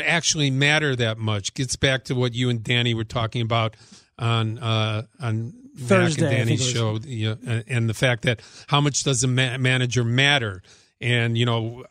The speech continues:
Speaker 1: uh, the conversation is: do managers really win games, or are they more a product of not messing up games, not losing games, which is really, uh, the priority of, uh, the maintenance of a manager?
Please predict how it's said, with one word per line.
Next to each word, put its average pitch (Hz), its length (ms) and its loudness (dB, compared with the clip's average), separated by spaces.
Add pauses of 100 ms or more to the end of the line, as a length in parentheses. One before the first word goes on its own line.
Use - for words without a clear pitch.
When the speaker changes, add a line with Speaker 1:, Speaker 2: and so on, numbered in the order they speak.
Speaker 1:
uh, 135 220 -10
the 131 80 -6
conversation 131 760 0
is: 123 340 2 (400)
do 143 60 -4
managers 131 580 2
really 127 220 2
win 135 260 2
games, 147 360 2
or 127 320 0
are 127 180 0
they 127 160 2
more 127 320 2
a 120 40 0
product 123 500 0
of 117 340 0 (420)
not 143 300 2 (220)
messing 131 440 0
up 117 160 -2
games, 120 320 0
not 127 260 -2
losing 117 540 -2
games, 107 360 -2
which 113 180 -4
is 110 160 -2
really, 117 540 0 (360)
uh, 120 140 0
the 113 80 -4
priority 117 800 0
of, 107 380 -4
uh, 110 180 0
the 104 140 -4
maintenance 117 580 -2
of 107 80 -8
a 104 60 -6
manager? 107 640 -2